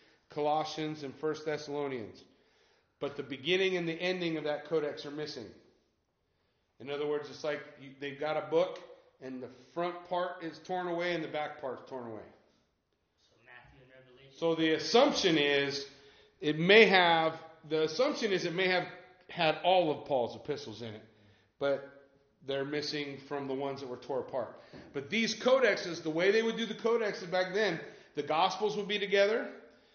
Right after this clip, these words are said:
Speaker 1: the general epistles would be together, the Pauline epistles would be together, and then Revelation. So it wasn't very often that you found them all together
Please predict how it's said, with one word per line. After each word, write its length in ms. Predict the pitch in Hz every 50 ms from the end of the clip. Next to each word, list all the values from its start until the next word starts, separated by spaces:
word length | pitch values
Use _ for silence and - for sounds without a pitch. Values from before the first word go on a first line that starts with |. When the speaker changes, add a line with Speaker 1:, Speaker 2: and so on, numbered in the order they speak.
| _ _
Speaker 1:
the 60 | 131 127
general 540 | 113 131 151 180 185 202 208 208 208 202 196
epistles 520 | 196 - 214 208 208 - 233 214 185 -
would 140 | 208 202 180
be 120 | 202 208
together, 460 | 202 202 180 196 196 196 196 214 233 214 - - - - - _ _ -
the 80 | -
Pauline 540 | 151 - - 196 196 208 208 214 214 208 202
epistles 440 | 190 - 202 196 - - - 160 - 190
would 80 | 170
be 100 | 175 170
together, 440 | 170 165 165 165 160 160 160 160 160 165 - - - _ _ 131
and 80 | 143
then 80 | 151 147 143 143
Revelation. 560 | 147 147 143 139 139 139 139 139 139 139 - - - - _ _ _ _ _ _ _ _ _ _ _ _ _ _ _ _
So 560 | - 170 160 156 156 156 151 147 - - - - - - -
it 100 | 151 143
wasn't 420 | 170 214 220 190 190 214 202 202 - - - - - - - 143 139
very 180 | 180 190 190
often 360 | 190 185 190 196 190 196 190
that 120 | 170 160 -
you 60 | -
found 220 | - 190 170 160
them 100 | 147 147 156
all 380 | 165 175 202 226 269 277 269 -
together 480 | 262 247 240 247 247 247 262 302 -